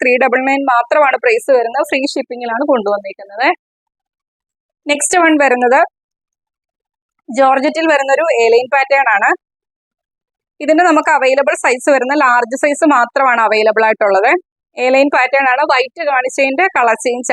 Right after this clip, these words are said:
ആണ്. ബാക്കിൽ ഡോറീസ് വരുന്നുണ്ട്. നാൽപത്തി ആറരയാണ് ലെങ്ത് വരുന്നത്. സ്ലീവ് ത്രീ ഫോർത്ത് sleeve-ിൽ without ലൈനിങ്ങിലാണ് ചെയ്തേക്കുന്നത്. ലാർജ് സൈസ് ത്രീ ഡബിൾ നയൻ മാത്രമാണ് പ്രൈസ് വരുന്നത്. ഫ്രീ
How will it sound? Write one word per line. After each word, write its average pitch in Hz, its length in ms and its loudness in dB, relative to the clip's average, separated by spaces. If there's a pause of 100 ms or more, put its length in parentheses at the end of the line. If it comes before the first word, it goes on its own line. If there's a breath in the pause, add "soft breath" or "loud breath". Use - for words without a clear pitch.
ആണ്. 214 120 -2 (120)
ബാക്കിൽ 233 280 0 (120)
ഡോറീസ് 233 440 0
വരുന്നുണ്ട്. 240 380 0 (460 soft breath)
നാൽപത്തി 277 380 0 (160)
ആറരയാണ് 269 540 0
ലെങ്ത് 240 320 0
വരുന്നത്. 240 400 2
സ്ലീവ് 269 360 2
ത്രീ 269 100 2 (120)
ഫോർത്ത് 277 320 0
sleeve-ിൽ 269 380 2
without 269 340 0
ലൈനിങ്ങിലാണ് 240 520 0
ചെയ്തേക്കുന്നത്. 254 520 0
ലാർജ് 247 440 0
സൈസ് 247 300 -2 (400 loud breath)
ത്രീ 311 100 0 (120)
ഡബിൾ 302 260 2
നയൻ 302 140 0 (100)
മാത്രമാണ് 277 520 0
പ്രൈസ് 254 260 -2 (100)
വരുന്നത്. 262 320 0
ഫ്രീ 294 80 0